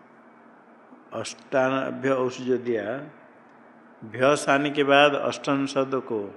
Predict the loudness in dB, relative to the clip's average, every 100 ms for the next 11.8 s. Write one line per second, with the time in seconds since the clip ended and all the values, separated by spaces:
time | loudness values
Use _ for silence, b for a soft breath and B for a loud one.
0 | -20 -20 -20 -20 -20 -14 -6 -6 0 2
1 | 4 4 4 4 2 0 -2 -10 -20 -20
2 | -20 -20 -20 -20 -20 -20 -20 -20 -20 -20
3 | -20 -12 -6 -2 0 -2 -2 -6 -14 -18
4 | -20 -20 -20 -20 -20 -20 -20 -20 -20 -18
5 | -16 -16 -14 -16 -16 -16 -16 -18 -18 -20
6 | -20 -20 -20 -20 -20 -20 -20 -14 -12 -10
7 | -12 -6 -4 0 0 0 -6 -12 -18 -16
8 | -14 -14 -14 -14 -8 0 2 2 2 0
9 | 0 -4 -4 -4 -2 -2 0 -2 -4 -4
10 | -4 -4 -8 -10 -18 -20 -20 -20 -8 -6
11 | -2 0 0 2 2 0 -2